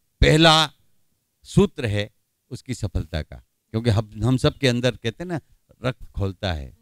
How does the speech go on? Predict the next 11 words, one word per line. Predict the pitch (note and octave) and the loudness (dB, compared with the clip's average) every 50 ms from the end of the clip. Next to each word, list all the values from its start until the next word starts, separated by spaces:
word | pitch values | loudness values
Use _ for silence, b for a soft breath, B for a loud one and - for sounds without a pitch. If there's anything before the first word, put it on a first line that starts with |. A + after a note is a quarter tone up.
| _ _ _ _ _ _ _ | _ _ _ _ _ _ _
क्या | A2 A2 | -2 -2
तुम्हारा | G2+ - A2+ A2+ G#2+ | 0 0 0 0 0
खून | G2 - - G#2 F#2+ | 0 2 0 0 0
ठंडा | E2 - G2 G#2 A2+ B2+ C3+ | 2 0 2 2 4 2 2
है | B2+ A#2 B2 - _ _ _ _ _ _ _ _ _ G2+ | 2 0 -2 -8 _ _ _ _ _ _ _ _ _ -2
या | G#2+ G#2 | -2 0
तुम्हारे | - G#2 G#2+ G#2 G2+ G2 | 0 0 -2 0 0 0
अंदर | F#2+ F#2 F#2+ | -2 -4 -6
खून | F2 - - - A#2 | -8 0 4 4 6
नहीं | C3 C#3 C#3 C3+ | 6 6 4 4
बहता? | B2+ B2 B2 - C#3 C3+ | 4 4 4 2 -2 -10